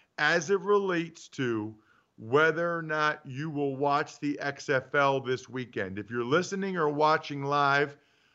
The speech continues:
please follow us at R D C Home and Home and vote in the poll at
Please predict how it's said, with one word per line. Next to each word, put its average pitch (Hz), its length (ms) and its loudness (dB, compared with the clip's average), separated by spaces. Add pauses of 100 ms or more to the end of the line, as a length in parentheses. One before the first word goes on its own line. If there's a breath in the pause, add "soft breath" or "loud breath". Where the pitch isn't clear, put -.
(140)
please 170 320 0
follow 170 480 4
us 165 300 0
at 156 320 0
R 156 240 0
D 156 240 -10
C 165 300 -8
Home 147 280 0
and 143 100 -2
Home 139 380 0 (380 soft breath)
and 131 360 -2
vote 160 460 4
in 160 240 -6
the 143 80 -4
poll 123 640 0 (1040)
at 160 260 0